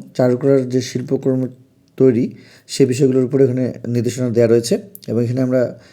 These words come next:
আরও যে বিষয়গুলো পেয়ে যাব সেটি হলো যে তৃতীয়, চতুর্থ এবং পঞ্চম শ্রেণীর জন্য ইসলাম ও নৈতিক শিক্ষা, হিন্দু ধর্ম ও নৈতিক শিক্ষা, হিন-, খ্রিস্ট ধর্ম ও, আহ, নৈতিক শিক্ষা, এর সাথে আমরা বৌদ্ধ ধর্ম ও নৈতিক শিক্ষা। এবং এখানে আমাদের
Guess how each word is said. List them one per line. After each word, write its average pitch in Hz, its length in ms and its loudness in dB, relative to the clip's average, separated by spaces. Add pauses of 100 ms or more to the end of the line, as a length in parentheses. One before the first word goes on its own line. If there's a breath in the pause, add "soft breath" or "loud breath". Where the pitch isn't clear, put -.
(240 soft breath)
আরও 110 380 2
যে 120 160 -2
বিষয়গুলো 127 340 0
পেয়ে 131 220 2
যাব 113 180 4
সেটি 127 240 -4
হলো 127 160 4 (380)
যে 110 80 -6
তৃতীয়, 143 380 -2
চতুর্থ 143 300 -4
এবং 131 200 4
পঞ্চম 127 300 -4
শ্রেণীর 127 340 -4
জন্য 117 200 0 (480 soft breath)
ইসলাম 143 340 0
ও 135 40 -2
নৈতিক 127 280 -2
শিক্ষা, - 300 -2
হিন্দু 123 400 0 (160)
ধর্ম 123 280 -2
ও 120 200 0
নৈতিক 117 280 -6
শিক্ষা, 147 340 -4
হিন-, 113 300 -2 (100)
খ্রিস্ট - 260 -6
ধর্ম 127 220 -2
ও, 120 200 4 (540 loud breath)
আহ, 107 340 4 (340)
নৈতিক 123 240 -2
শিক্ষা, - 320 -2
এর 127 160 2
সাথে 123 180 0 (180)
আমরা 110 320 0
বৌদ্ধ 113 300 -2
ধর্ম 123 200 -2
ও 120 120 2 (260)
নৈতিক 214 260 -2 (180)
শিক্ষা। - 300 -6 (640 loud breath)
এবং 127 200 4
এখানে 165 240 4 (140)
আমাদের 120 340 2